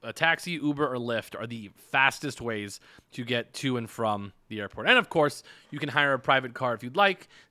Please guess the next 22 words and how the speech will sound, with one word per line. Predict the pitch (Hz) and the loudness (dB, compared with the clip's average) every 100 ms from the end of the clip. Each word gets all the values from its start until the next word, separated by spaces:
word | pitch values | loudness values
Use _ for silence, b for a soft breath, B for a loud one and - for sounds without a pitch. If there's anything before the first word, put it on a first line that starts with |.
| - | -4
Typical | 269 254 240 | -2 0 0
private | - 196 175 147 | 6 6 6 2
cars, | 156 156 247 233 - | 2 2 0 -4 -12
uh, | - 135 127 | -6 -2 -2
for | 143 | -2
example, | 139 143 139 143 | -4 -4 -4 -6
if | 131 | -6
you | |
just | 131 127 | -8 -6
wanna | 131 123 | -6 -4
do | 127 | -6
a | 117 | -8
sedan | 120 110 113 117 156 185 | -8 -4 -2 -2 -4 -4
or | 117 | -4
like | 110 104 | -6 -6
an | 104 | -10
S | 98 110 | -14 -14
U | 104 | -6
V, | 190 190 175 - B B B B | -4 -2 -4 -8 B B B B
you're | 139 | -4
typically | 185 165 | -2 0
looking, | 165 147 151 - | 0 -2 -6 -16